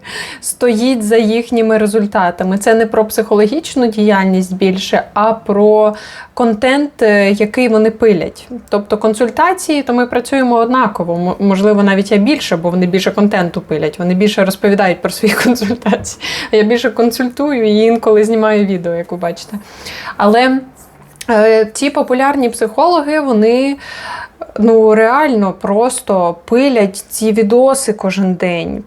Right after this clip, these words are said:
Постійно якісь пости, і там, і там, боже мій, просто. І, звісно, вони заробляють відповідно.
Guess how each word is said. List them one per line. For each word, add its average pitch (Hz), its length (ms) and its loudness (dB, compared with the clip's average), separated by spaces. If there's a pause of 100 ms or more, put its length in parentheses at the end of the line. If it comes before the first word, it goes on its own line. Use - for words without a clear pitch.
(120)
Постійно 269 520 2
якісь 269 360 0
пости, 220 760 0
і 220 80 0
там, 247 380 0
і 220 80 2
там, 220 420 0
боже 202 380 2
мій, 175 400 -6
просто. 214 640 0 (800)
І, 214 100 2
звісно, 277 420 0
вони 240 220 4
заробляють 233 600 2
відповідно. 208 720 -4